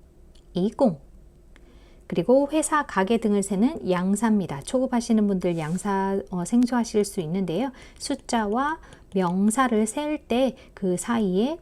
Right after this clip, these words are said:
꼭 들어가야 되는 게 양사입니다. 우리말로 하면은 커피 한 잔, 그리고 연필 한 자루, 책 한 권, 이렇게 다 따로따로 있는데요. 중국어에서는 양사라는 이름으로 품사가 따로 지정돼 있습니다. 거로 알고 계시는 분도 있는데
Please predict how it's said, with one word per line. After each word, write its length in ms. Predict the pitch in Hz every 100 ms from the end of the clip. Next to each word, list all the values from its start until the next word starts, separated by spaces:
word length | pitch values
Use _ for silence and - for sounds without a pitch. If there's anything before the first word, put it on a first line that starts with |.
| -
꼭 320 | 285 - -
들어가야 460 | 190 190 180 175
되는 280 | 175 147 143
게 260 | 160 254 -
양사입니다. 680 | 180 175 196 233 214 175 160 -
우리말로 460 | 185 196 185 185
하면은 480 | 185 175 175 277 392 - - - - - - - -
커피 220 | - 240
한 240 | 226 233 202
잔, 400 | - 185 233 349 - - - -
그리고 220 | 156 165 165
연필 240 | 165 190
한 200 | 190 180
자루, 400 | - 175 175 - -
책 280 | - - -
한 220 | 196 185
권, 400 | - 196 165 -
이렇게 440 | 156 147 - 247
다 200 | 247 160
따로따로 520 | - 269 294 247 233 185
있는데요. 480 | 165 151 170 254
중국어에서는 800 | 208 - 190 190 165 - 190 240
양사라는 720 | 170 156 175 202 262 247 226 196
이름으로 380 | 170 165 180 -
품사가 580 | - 262 240 208 180 233
따로 300 | 202 185 175
지정돼 420 | 175 175 170 160
있습니다. 480 | 135 - 139 127 - - - - - - - - - - - - - - - - - -
거로 800 | 302 - - - 233 269 269 233
알고 300 | 175 196 214
계시는 360 | 185 - 196
분도 240 | 185 180 180
있는데 480 | 156 151 190 240